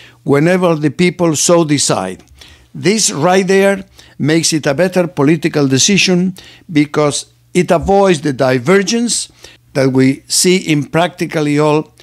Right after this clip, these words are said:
representative democracies today, where the politicians go one way and many people, sometimes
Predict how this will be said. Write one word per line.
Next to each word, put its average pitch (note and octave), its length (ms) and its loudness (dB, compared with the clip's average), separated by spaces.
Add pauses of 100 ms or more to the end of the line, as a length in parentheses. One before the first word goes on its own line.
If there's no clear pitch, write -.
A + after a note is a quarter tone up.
(160)
representative D#3 960 0
democracies C#3 680 -2
today, C3+ 500 0 (400)
where C#3 300 0
the C3+ 140 0
politicians D3 720 0
go D3+ 220 0
one F3 400 2
way F3 420 2 (420)
and B2+ 280 -2
many F#3 240 2
people, E3+ 600 0 (280)
sometimes D3+ 800 -2